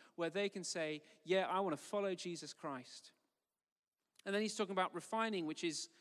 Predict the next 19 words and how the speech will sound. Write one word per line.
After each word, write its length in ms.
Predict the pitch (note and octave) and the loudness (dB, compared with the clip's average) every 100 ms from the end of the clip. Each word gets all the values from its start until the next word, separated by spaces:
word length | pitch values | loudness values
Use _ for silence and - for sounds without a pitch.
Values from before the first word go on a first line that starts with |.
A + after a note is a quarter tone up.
| - - | -20 -8
like 240 | F3 F3+ - | -2 -2 0
disciple 500 | E3+ - G#3+ G#3+ G3 | -4 0 0 0 0
making. 380 | D#3 C3 C3+ | -2 -2 -4
You 80 | C#3 | -2
know 80 | G3 | 0
what 100 | G3+ | -2
Jesus 300 | - G3+ F#3 | -4 -6 -4
says 220 | - G3 | -2 -2
in 80 | F3+ | -2
Matthew 260 | F3+ F#3+ F#3 | -4 -4 -8
twenty-eight? 480 | F3+ F3 G3 G#3+ | -6 -2 -2 -2
"Go 140 | - G3 | 0 0
into 180 | F#3 G3 | 0 0
all 160 | G#3+ | 0
the 60 | A3 | 2
world 260 | G3 E3 | 2 2
and 80 | D3 | 0
make 160 | E3 E3+ | -2 -4
disciples 720 | D#3+ - A3 G#3+ - C#3 A#2+ | -6 -2 0 0 -2 -6 -8